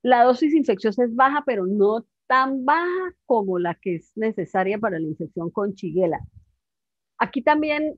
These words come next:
es muy importante el vehículo mediante el cual ingrese al, al hospedero. Por ejemplo, si el vehículo es sólido, pues la dosis infectante puede ser menor.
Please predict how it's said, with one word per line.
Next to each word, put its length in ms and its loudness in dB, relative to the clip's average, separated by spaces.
es 360 -4
muy 180 0
importante 580 -2
el 140 -2
vehículo 920 -2
mediante 500 0
el 120 -2
cual 220 0
ingrese 680 2
al, 480 2
al 220 4
hospedero. 920 0
Por 140 -2
ejemplo, 500 -2
si 380 -2
el 160 -2
vehículo 580 0
es 300 -2
sólido, 680 0
pues 360 0
la 260 0
dosis 480 -2
infectante 760 -2
puede 320 -2
ser 240 -4
menor. 560 0